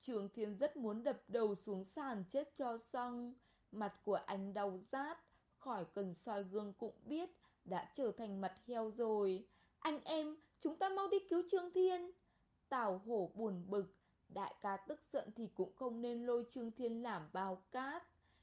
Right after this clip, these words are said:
"Anh ngứa ra hả? Bây giờ mười người cũng không đủ để đại ca phát tiết hết tức giận."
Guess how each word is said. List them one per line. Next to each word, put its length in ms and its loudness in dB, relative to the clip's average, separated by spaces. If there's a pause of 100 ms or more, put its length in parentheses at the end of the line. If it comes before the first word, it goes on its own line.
(120)
"Anh 260 0
ngứa 180 2
ra 200 6
hả? 400 -2 (180)
Bây 180 4
giờ 160 4
mười 260 4
người 200 2
cũng 200 -4
không 200 2
đủ 180 6
để 100 4
đại 260 -2
ca 140 2
phát 300 -4
tiết 180 0
hết 140 -4
tức 120 -2 (120)
giận." 160 4